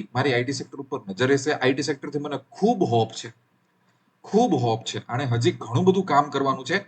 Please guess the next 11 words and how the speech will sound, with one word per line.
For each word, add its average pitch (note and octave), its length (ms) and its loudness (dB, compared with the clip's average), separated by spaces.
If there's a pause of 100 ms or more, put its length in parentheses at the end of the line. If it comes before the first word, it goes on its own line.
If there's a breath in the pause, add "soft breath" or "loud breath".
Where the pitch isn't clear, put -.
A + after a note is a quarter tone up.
(380 loud breath)
અને D3 140 -4 (200)
આનામાં F3+ 440 2
એટલો F#3 160 0
પાવર E3+ 320 2
છે F3 160 -6
કે F#3 140 0
ઈ F#3 180 0 (180)
Nifty-ને D#3 380 -4
બૂસ્ટ C3+ 340 0 (100)
કરી A#2 220 4
શકશે, - 360 -6